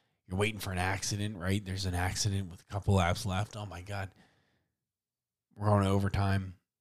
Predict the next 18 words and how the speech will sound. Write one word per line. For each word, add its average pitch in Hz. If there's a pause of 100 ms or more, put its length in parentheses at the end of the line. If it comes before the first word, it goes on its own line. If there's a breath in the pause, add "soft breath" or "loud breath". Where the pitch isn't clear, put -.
(1080)
I, 87
I -
don't 123
know. 98 (180)
I 95
think 117
it's, -
I 107
think 107
it's 101
pretty 101
fun. 80 (2000)
Can 110
the 98
middle 117
of 131
the 123
race 120